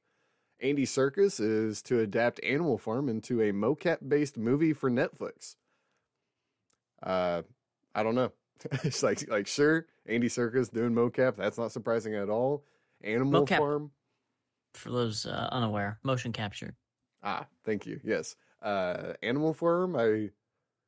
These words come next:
Speaker 1: yeah, sure, why not? You know, I, I, I guess it's a, it's a better time to do it now than any, you know?
Speaker 2: What has he directed before?
Speaker 1: He did, uh, Venom two just now. You know, the one that came out, uh, last week.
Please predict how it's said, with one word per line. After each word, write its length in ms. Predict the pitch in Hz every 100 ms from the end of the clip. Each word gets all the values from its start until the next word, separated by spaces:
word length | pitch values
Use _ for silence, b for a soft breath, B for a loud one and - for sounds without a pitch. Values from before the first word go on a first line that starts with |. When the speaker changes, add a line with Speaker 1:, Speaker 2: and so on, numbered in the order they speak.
| _ _ _ _ 156
Speaker 1:
yeah, 300 | 120 139 113
sure, 360 | - 131 131
why 120 | 107 113
not? 340 | 123 120 -
You 120 | 104
know, 240 | 110 117 117
I, 300 | 104 98 104
I, 260 | 98 101
I 40 | 107
guess 280 | 110 110 110
it's 200 | 95 107
a, 380 | 101 98 98 95 _ _ _ _ _ _ _ _ -
it's 80 |
a 40 | 107
better 280 | 113 107 104
time 240 | 113 107
to 80 | 104
do 160 | 110
it 40 | 104
now 260 | 107 113 104
than 180 | 101
any, 200 | 107 113 92
you 100 | 95
know? 140 | 104
Speaker 2:
What 240 | 175 254
has 180 | - 339
he 140 | - 302
directed 640 | 247 160 143 - 202 175
before? 500 | - - - - - _ _ _ -
Speaker 1:
He 140 | 156
did, 460 | 170 156 160 160 151
uh, 720 | 131 113 107 101 98 98 95
Venom 320 | 107 120 165
two 360 | - 123 147 190 _ _ _ -
just 220 | 110 110 110
now. 300 | 101 131 151 _ _ _ _ _ _ _ _
You 80 | 104
know, 140 | 98 98
the 100 | 98
one 160 | 95
that 100 | 92
came 180 | - 92
out, 220 | 95 92
uh, 300 | - 87 87
last 260 | 90 92 -
week. 300 | 98 135